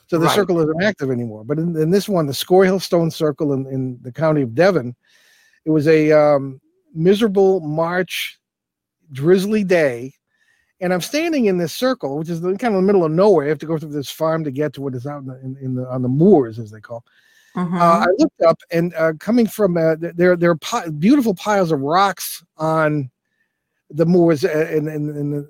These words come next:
Speaker 1: and, uh, in this part of Devon, they call them tors, T O R.
Speaker 2: Yes.
Speaker 1: This is like this pile. And, uh, <clears throat> you know, Sherlock Holmes wrote about them in, in, uh, The Hound of the Baskervilles. That's a,
Speaker 2: Right.
Speaker 1: that was set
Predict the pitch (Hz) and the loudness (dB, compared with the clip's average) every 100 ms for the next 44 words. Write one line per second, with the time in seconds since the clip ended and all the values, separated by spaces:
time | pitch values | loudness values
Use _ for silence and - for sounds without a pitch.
0 | _ - 143 135 131 151 139 139 143 175 | _ -14 -12 -10 -8 -4 -4 -4 -6 -4
1 | 175 202 190 151 180 151 135 160 151 127 | -2 2 2 2 0 0 -2 -2 -2 -4
2 | - - 233 202 120 110 - - 196 170 | -10 2 6 6 4 -4 -16 -4 0 4
3 | 165 160 151 113 107 113 _ - 156 127 | 4 4 2 0 -10 -18 _ -6 -2 -2
4 | 135 143 139 135 - 127 - 156 135 - | -4 -6 -8 -8 -8 -10 -4 -4 -4 -8
5 | _ _ - - _ 185 170 160 151 156 | _ _ -20 -20 _ 2 4 4 4 4
6 | 143 - - 170 180 185 165 - 233 208 | 2 0 -2 -2 0 0 0 2 4 4
7 | 180 185 196 170 160 151 147 147 147 127 | 4 4 4 4 2 2 2 2 2 0
8 | 143 143 143 147 147 147 139 135 131 127 | -2 -4 -4 -6 -6 -8 -6 -6 -10 -12
9 | 151 165 151 131 117 156 147 135 110 98 | -10 -6 -6 -6 -4 -4 -4 -8 -8 -8
10 | 101 120 139 131 120 _ _ - 139 147 | -10 -10 -8 -8 -12 _ _ -6 0 2
11 | 135 135 131 - | 2 0 -2 -8